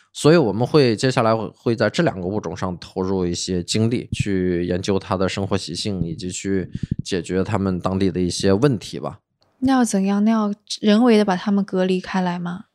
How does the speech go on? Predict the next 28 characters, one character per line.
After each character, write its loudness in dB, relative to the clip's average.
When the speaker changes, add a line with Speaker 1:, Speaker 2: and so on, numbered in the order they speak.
Speaker 1:
隔 4
离 6
是 4
很 0
难 0
的， 2
但 4
是 0
我 2
们 -2
至 0
少 0
能 -2
找 0
一 2
些 2
机 0
构 4
去 -2
帮 0
着 2
给 -2
家 0
猫 2
做 -2
绝 -2
育 -2
吧。 -12